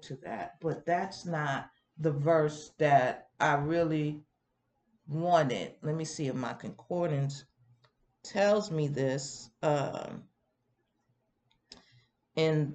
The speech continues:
in my script, it might be First Corinthians fifteen. First Corinthians fifteen and fifty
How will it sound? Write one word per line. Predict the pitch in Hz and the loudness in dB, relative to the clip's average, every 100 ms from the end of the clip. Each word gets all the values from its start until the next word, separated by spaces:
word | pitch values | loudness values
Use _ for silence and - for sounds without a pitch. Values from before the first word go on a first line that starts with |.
| - | 0
in | 151 143 143 | 2 4 4
my | 139 127 127 123 123 - _ _ _ _ | 2 0 -2 -6 -10 -14 _ _ _ _
script, | - - 175 - 156 | -16 -8 -6 -2 -2
it | |
might | 147 160 160 | 0 -2 -2
be | 160 | -4
First | 151 160 147 - | -4 -2 -2 -4
Corinthians | - 135 143 143 143 135 123 120 117 - _ _ _ _ | -8 -4 -2 -2 -4 -6 -4 -6 -8 -14 _ _ _ _
fifteen. | - 165 156 151 - 175 147 135 131 135 143 - _ _ _ _ _ | -4 0 0 -2 -6 -2 0 0 0 -2 -6 -10 _ _ _ _ _
First | 202 294 302 | 0 0 0
Corinthians | 208 170 165 156 147 143 | -4 -2 -2 -2 -2 -2
fifteen | - 170 147 175 147 | -2 -4 -4 -4 -2
and | 131 | -4
fifty | - - - 165 - - 120 120 | -8 -16 -4 -4 -4 -8 -8 -8